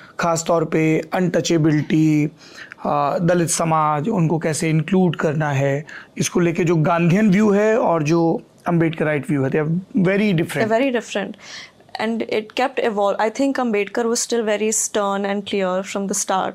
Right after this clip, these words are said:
Speaker 2: what his stand was, I think, uh,
Speaker 1: Because he had faced it first hand।
Speaker 2: Exactly, but I think Gandhi's view kept evolving,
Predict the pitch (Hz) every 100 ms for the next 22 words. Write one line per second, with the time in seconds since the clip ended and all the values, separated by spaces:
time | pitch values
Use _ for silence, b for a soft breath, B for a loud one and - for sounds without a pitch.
0 | - 185 180 196 - 190 190 196 202 190
1 | 190 214 202 202 - 190 190 170 175 180
2 | 180 190 175 196 - 220 254 247 160 -
3 | 233 220 226 190 208 208 220 220 262 247
4 | 202 202 214 208 214 202 202 190 - -
5 | _ - - 202 190 180 190 175 170